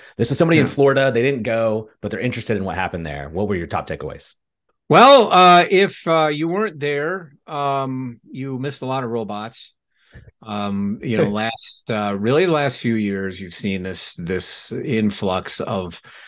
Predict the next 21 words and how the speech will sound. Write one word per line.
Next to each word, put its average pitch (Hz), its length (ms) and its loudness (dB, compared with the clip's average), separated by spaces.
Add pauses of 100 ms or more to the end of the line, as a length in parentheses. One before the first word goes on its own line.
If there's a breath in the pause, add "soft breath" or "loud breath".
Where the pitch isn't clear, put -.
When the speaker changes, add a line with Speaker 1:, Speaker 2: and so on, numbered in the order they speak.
(340 loud breath)
Speaker 2:
robotic 95 600 0
and 101 100 -2
automation 90 680 -4
type 92 280 -6
companies, 90 640 -6 (600 loud breath)
um, 90 680 0 (300)
that 95 260 0
are 92 460 0
offering 101 500 2
their 110 100 4
services, 104 960 -2
uh, 113 120 -8 (100)
to 123 120 0
restaurants. 98 680 -2
So - 240 -6
you, 95 320 -4
there 101 240 0
were 98 100 0
a 95 80 0
lot 135 220 2
of, 110 180 -2